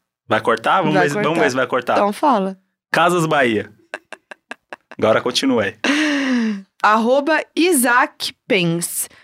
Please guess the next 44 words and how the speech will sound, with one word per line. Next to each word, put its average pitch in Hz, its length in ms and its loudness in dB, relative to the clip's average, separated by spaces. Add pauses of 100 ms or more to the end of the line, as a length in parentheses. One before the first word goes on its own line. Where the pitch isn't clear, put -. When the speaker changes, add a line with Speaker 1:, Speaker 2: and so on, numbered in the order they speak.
(180)
Speaker 2:
Quando 294 240 4
ganhei 302 200 0
minha 294 160 -2
gata, 226 300 -2
não 247 120 -2
dei 269 140 0
nome 240 300 0
e - 20 -6
fiquei 247 220 -4
enrolando. 240 680 0
E 262 100 -4
cá 285 220 -2
estamos 269 380 -2
nós, 220 260 0
já 220 100 -2
faz 214 220 -4
dois 233 300 0
anos, 220 260 -2
é 220 60 -2
simplesmente 247 560 -2
o - 20 -4
nome 226 180 -2
dela 208 360 0
é 247 120 -2
Gata. 196 600 -4
Vamos 254 180 0
dar 214 120 2
um - 20 0
nome 175 180 -2
pra 170 100 -4
gata 165 240 -6
dele? 185 360 -2 (840)
Speaker 1:
Eu 156 140 0
acho 190 180 -2
que 220 220 -4
é 294 80 0
um 294 180 0
bom 339 220 -4
caminho. 220 400 0
Você 160 140 -2
não 151 120 -6
Speaker 2:
Gata? 233 340 2
Speaker 1:
dá, 180 320 -4
é. 277 300 0